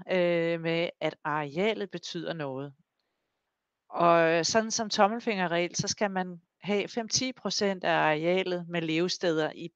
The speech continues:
bred forstand, for, øh, at få noget rigtig godt ud af det. Og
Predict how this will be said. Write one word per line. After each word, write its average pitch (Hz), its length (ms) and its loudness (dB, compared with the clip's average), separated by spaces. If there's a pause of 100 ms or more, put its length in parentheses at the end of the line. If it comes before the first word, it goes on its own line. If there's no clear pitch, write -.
bred 185 220 4
forstand, 170 440 -4 (800)
for, 165 380 6
øh, 151 420 0
at 151 60 -4
få 160 160 -4
noget 151 300 -2
rigtig 160 280 -2
godt 151 220 0
ud 156 120 -4
af 139 220 -2
det. 160 220 -12
Og 160 100 -12